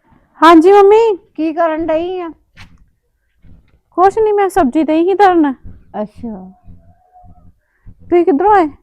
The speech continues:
Speaker 2: ਮੈਂ ਤਾਂ ਇੱਧਰ ਗਈ ਸੀਗੀ, ਫਿਰ ਨਹਿਰ ਤੋਂ ਫਿਰ ਤੁਰ ਕੇ ਆਈ ਆ।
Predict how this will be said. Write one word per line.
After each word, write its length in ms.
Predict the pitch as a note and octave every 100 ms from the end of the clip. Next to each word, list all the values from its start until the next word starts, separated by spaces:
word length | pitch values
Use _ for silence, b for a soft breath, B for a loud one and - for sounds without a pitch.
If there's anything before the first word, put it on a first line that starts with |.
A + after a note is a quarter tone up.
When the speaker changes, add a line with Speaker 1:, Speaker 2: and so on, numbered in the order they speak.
| _
Speaker 2:
ਮੈਂ 320 | B3+ D#4 D4+ D4+
ਤਾਂ 120 | D4+
ਇੱਧਰ 280 | B3+ C#4+ D4+
ਗਈ 320 | C4 B3 B3
ਸੀਗੀ, 240 | B3+ C4
ਫਿਰ 300 | B3+ B3+ A3+
ਨਹਿਰ 460 | G#3 G3+ F#3+ G3 G#3+
ਤੋਂ 200 | - B3
ਫਿਰ 180 | - C#4+
ਤੁਰ 260 | - G3+
ਕੇ 240 | F3+ G3 F#3
ਆਈ 300 | F#3 G3 G#3+
ਆ। 220 | G3+